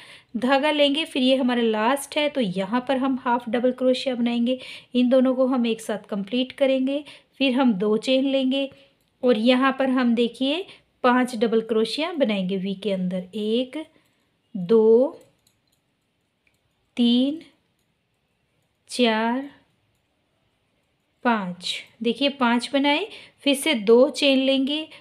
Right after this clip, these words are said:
और फिर हम ये पैटर्न रिपीट करेंगे। तो देखिए इस तरह से ये लास्ट है, इसमें बनाएंगे और इसे हम इस तरह से कंप्लीट करेंगे। दो चेन लेंगे और वी के अंदर हम पांच डबल क्रोशिया बनाएंगे। तो इस तरह से बनाते हुए राउंड कंप्लीट करेंगे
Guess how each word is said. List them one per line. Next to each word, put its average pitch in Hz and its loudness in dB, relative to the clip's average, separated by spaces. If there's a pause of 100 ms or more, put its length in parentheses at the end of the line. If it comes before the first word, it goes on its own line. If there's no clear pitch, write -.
(140)
और 233 2
फिर 277 0
हम 247 2
ये 233 2
पैटर्न 233 -2
रिपीट 240 -4
करेंगे। 180 -4 (600)
तो 214 0
देखिए 214 -2
इस 220 -6
तरह 262 -2
से 302 -10 (360)
ये 226 0
लास्ट 220 0
है, 285 4
इसमें 226 -4
बनाएंगे 254 0
और 208 -4
इसे 220 -2
हम 214 -4
इस 202 -8
तरह 214 -2
से 196 -10
कंप्लीट 202 -6
करेंगे। 262 2
दो 226 2
चेन 254 -2
लेंगे 247 0 (360)
और 247 4
वी 254 0
के 269 2
अंदर 214 -2
हम 262 -2
पांच 233 -2
डबल 208 -2
क्रोशिया 202 -4
बनाएंगे। 202 -6 (360)
तो 277 4
इस 269 -2
तरह 311 2
से 311 -4
बनाते 247 2
हुए 269 2
राउंड 220 0
कंप्लीट 240 0
करेंगे 269 0